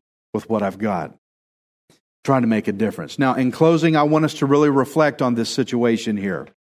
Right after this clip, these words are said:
Israel is doing evil in the sight of the Lord again, and the Midianites come by the thousands to take away everything that Israel has worked for. You ever been there? You work and you work and work, and then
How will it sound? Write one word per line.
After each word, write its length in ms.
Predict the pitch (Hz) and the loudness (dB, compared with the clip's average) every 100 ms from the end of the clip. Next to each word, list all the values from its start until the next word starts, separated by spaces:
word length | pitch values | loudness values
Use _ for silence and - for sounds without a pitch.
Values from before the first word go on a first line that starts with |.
| _ _ _ _ - | _ _ _ _ 2
Israel 440 | 180 165 202 208 | 2 6 6 6
is 140 | 196 143 | 6 6
doing 260 | 185 175 | 6 6
evil 380 | 170 180 175 202 | 4 4 6 4
in 80 | 190 | 4
the 60 | 151 | 2
sight 280 | 180 170 | 2 4
of 120 | 175 156 | 2 4
the 60 | |
Lord 260 | 160 160 151 | 4 4 4
again, 680 | 104 135 151 180 220 277 - _ - | 2 2 4 4 0 -4 -12 _ -6
and 180 | 160 165 | 0 2
the 40 | 165 | 4
Midianites 580 | 170 190 196 196 196 | 4 4 4 4 0
come 240 | - 196 185 | 0 2 4
by 160 | 185 | 4
the 100 | 175 | 2
thousands 540 | 156 175 175 170 190 - | 2 2 2 2 0 -2
to 100 | 151 | 0
take 240 | 180 180 | 2 2
away 300 | 175 165 156 | 4 4 4
everything 580 | 160 170 202 190 185 180 | 4 4 4 4 2 4
that 180 | 160 156 | 2 4
Israel 360 | 165 131 160 | 2 4 2
has 180 | 139 135 | 2 0
worked 320 | 120 160 156 | 2 2 2
for. 400 | - 151 123 104 - - - | 0 2 4 2 -2 -4 0
You 80 | |
ever 140 | 160 196 | 4 4
been 200 | 196 180 | 4 4
there? 400 | 165 165 196 - _ _ _ _ _ _ _ | 4 2 -2 -12 _ _ _ _ _ _ _
You 140 | 151 170 | 2 4
work 300 | 185 190 202 | 6 4 4
and 100 | 180 | 4
you 80 | |
work 280 | 180 185 185 | 4 4 4
and 140 | 185 170 | 4 4
work, 240 | 180 190 | 4 4
and 120 | 170 | 2
then 140 | 147 | 2